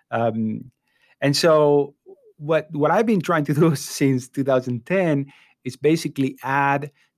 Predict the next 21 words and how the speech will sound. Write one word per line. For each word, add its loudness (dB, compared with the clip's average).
to, -2
to, -2
I -6
guess, -2
the -2
explanatory -2
power 0
of -4
the -6
risk -4
hypothesis, -8
how -2
much 0
the -6
risk 0
hypothesis -4
is -8
valuable 0
to -14
understand -2
how -2